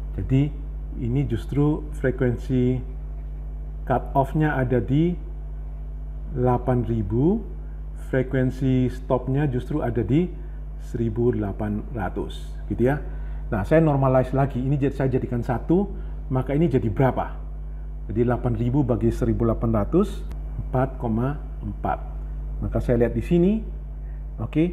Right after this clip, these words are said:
nol koma satu ini berarti min dua puluh desibel. Maka min dua puluh desibel, empat koma empat. Wah, ada di dua, tiga, empat koma empat ya.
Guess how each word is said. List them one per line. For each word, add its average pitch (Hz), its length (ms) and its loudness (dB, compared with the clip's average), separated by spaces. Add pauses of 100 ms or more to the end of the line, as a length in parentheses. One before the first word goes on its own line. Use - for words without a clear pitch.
(1000)
nol 156 240 8
koma 156 240 4
satu 170 400 4
ini 170 280 4
berarti 175 600 2 (720)
min 151 400 6
dua 127 320 6
puluh 131 640 0
desibel. 101 560 -2 (1200)
Maka 117 280 2
min 147 240 4
dua 143 80 2
puluh 135 160 0
desibel, 131 480 2
empat 131 320 -2
koma 117 160 0
empat. 110 240 -2
Wah, 104 240 -2
ada 101 80 -2
di 101 320 0 (720)
dua, 113 320 0
tiga, 120 240 -2
empat 127 400 0
koma 107 160 0
empat 120 320 2
ya. 160 240 2